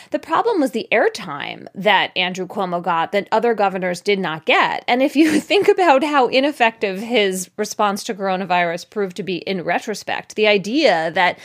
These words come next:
he was the one who got to seem like the entertaining but also, like,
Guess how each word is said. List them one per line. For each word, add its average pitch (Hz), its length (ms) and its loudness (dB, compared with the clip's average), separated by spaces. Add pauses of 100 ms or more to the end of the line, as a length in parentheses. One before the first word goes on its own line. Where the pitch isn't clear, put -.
(260)
he 302 240 2
was 262 160 0
the 220 80 4
one 233 280 2
who 196 80 -4
got 190 220 0
to 208 80 -8
seem 220 400 -2
like 175 320 -2 (360)
the 214 180 0
entertaining 202 880 0
but 185 200 4
also, 185 600 2
like, 175 420 0